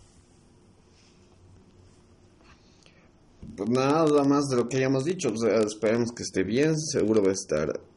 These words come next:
aceptable. Eh, obviamente no ha pasado nada en estos dos días de, de, de Raw ni de SmackDown que vayan, que hayan movido o que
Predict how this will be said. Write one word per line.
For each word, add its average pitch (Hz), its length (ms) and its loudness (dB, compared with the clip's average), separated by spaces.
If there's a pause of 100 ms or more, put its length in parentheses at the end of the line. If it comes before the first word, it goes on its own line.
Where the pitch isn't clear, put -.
(220)
aceptable. 110 840 -2 (1120)
Eh, 73 480 -2 (840)
obviamente 120 380 0
no 120 80 2
ha 120 80 -2
pasado 107 380 0
nada 101 280 2
en 95 80 0
estos 95 360 -4
dos 98 240 -2
días 95 400 0
de, - 480 -6 (1900)
de, 85 880 0 (340)
de 90 140 0
Raw 101 240 4
ni 101 160 2
de 87 160 2
SmackDown 98 680 -2
que 78 140 -6
vayan, 78 420 0 (340)
que 101 80 0
hayan 95 240 2
movido 92 500 2
o 80 200 -2
que 60 340 -8